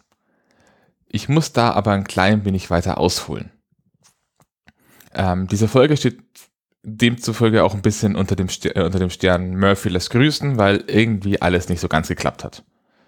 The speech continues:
Also, ich war ja letztes Jahr in Paris,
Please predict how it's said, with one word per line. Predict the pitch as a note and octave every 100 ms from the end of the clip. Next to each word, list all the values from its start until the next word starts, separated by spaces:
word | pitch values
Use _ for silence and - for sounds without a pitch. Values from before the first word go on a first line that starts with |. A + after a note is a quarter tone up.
| _ _ _ _ _ _
Also, | F2+ D#2+ - -
ich | G#2+
war | A#2 B2+
ja |
letztes | A#2+ C#3+ - C3+
Jahr | B2+ A#2+ A#2
in | - F#2+ F2+
Paris, | G#2 G2+ F3+ G3+ -